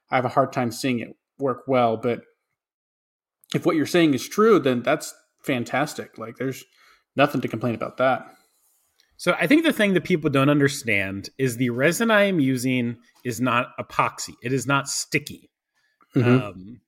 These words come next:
Speaker 2: and that's actually, I would say, the biggest weakness is if I had high machining forces on these parts, it wouldn't work. It would suck 'em out of the fixture.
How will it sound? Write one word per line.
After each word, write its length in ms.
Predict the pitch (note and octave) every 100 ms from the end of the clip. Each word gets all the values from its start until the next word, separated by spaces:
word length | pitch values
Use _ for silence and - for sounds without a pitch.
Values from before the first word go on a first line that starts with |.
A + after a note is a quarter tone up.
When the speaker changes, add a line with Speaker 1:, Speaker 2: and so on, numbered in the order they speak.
| _ -
Speaker 2:
and 120 | D3+
that's 160 | E3+ F3
actually, 360 | D#3+ D3+ B2+
I 140 | A#2 C3+
would 140 | B2+
say, 180 | - C3
the 140 | A#2+
biggest 400 | A2 C3+ A2+ -
weakness 420 | C3+ C#3 F#2+ - -
is 520 | C#3+ B2 A#2 G#2 - _ _ _ -
if 140 | C#3
I 220 | B2+ E3
had 260 | C#3+ D3 C#3+
high 240 | C3+ C3
machining 420 | C3 A#2+ B2 B2
forces 440 | C#3 C#3 C#3 D#3 C#3
on 140 | C3
these 140 | C3 -
parts, 280 | D3 D3+ C#3
it 80 |
wouldn't 300 | A#2 A2 E2
work. 320 | F2 - _ _ _ _ -
It 80 | B2
would 140 | A#2+
suck 260 | - C#3 C#3
'em 80 | B2
out 140 | A2
of 80 | F#2
the 40 |
fixture. 500 | - G2+ - C#2+ -